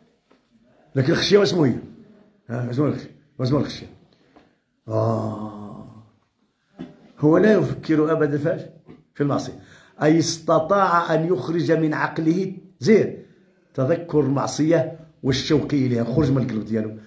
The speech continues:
باش عوضها؟ اللي يخشى الله تعالى، باش عوضها؟ باش عوضها؟ ها؟ لا، هو راك دير الطاعة، ولكن الطاعة هي نتيجة نتاع شي،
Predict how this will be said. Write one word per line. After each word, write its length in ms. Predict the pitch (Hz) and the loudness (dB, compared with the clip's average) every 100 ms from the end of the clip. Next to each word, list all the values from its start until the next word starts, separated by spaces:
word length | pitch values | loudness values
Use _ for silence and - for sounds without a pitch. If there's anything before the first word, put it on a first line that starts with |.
| - _ _ | -20 _ _
باش 280 | 156 247 208 | 4 4 6
عوضها؟ 640 | 247 254 214 214 - - - _ _ _ _ _ _ _ _ _ _ - | 4 4 4 2 -2 -10 -20 _ _ _ _ _ _ _ _ _ _ -2
اللي 140 | 170 | 2
يخشى 240 | - - | 2 2
الله 200 | 175 165 | 2 2
تعالى، 280 | 139 147 143 | 0 0 2
باش 180 | 180 233 | 2 4
عوضها؟ 600 | 226 240 214 220 220 - _ _ _ _ _ _ _ _ | 6 4 4 2 -2 -10 _ _ _ _ _ _ _ _
باش 180 | 226 240 | 0 2
عوضها؟ 560 | 151 120 110 110 - - 175 120 | 0 -2 -6 -12 -18 -20 -20 -6
ها؟ 260 | 151 127 - - - | -4 -4 -10 -20 0
لا، 140 | 185 | 2
هو 320 | 120 131 190 | 4 4 8
راك 120 | 220 214 | 8 6
دير 220 | 156 214 | 4 2
الطاعة، 340 | - 151 143 | 2 -2 2
ولكن 280 | 180 185 190 | 2 2 -2
الطاعة 360 | - 180 175 185 | -4 -2 -2 -2
هي 220 | 185 196 | 0 0
نتيجة 460 | 208 208 254 220 | 0 2 2 4
نتاع 180 | 160 139 | 0 -2
شي، 180 | - 151 | -4 -6